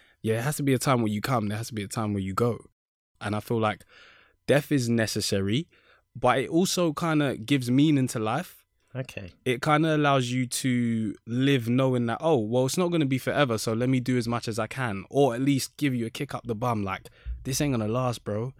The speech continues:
Speaker 1: You better do something meaningful whilst you're here. You better leave something, or you better do something which you're proud of."
Speaker 2: I know we're talking abstract, but do you have death in your psyche or your consciousness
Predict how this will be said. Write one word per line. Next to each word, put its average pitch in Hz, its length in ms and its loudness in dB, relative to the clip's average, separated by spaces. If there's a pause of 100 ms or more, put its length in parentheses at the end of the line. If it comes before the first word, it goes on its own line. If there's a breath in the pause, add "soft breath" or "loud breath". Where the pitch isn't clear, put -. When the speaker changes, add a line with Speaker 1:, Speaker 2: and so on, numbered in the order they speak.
(340 loud breath)
Speaker 1:
You 120 100 -4
better 123 180 -2
do 131 180 0
something 113 480 -2
meaningful 123 480 4
whilst 110 300 -6
you're 110 80 -6
here. 131 140 0
You 117 180 -2
better 110 320 -6
leave 135 280 -2
something, 113 460 -4
or 101 140 -4
you 113 120 -2
better 113 220 -4
do 151 260 -2
something 127 340 -2
which 110 160 -6
you're 104 80 -10
proud 139 380 -2
of." 104 320 0 (540)
Speaker 2:
I 104 40 -8
know 110 120 2
we're 107 60 2
talking 95 440 -2
abstract, - 560 -8
but - 200 -6 (180)
do 117 100 -2
you 120 220 2
have 113 320 -6
death 107 300 0 (600 soft breath)
in 107 120 0
your 104 140 2
psyche 101 480 -2
or - 20 -2
your 85 100 -4
consciousness 82 840 -6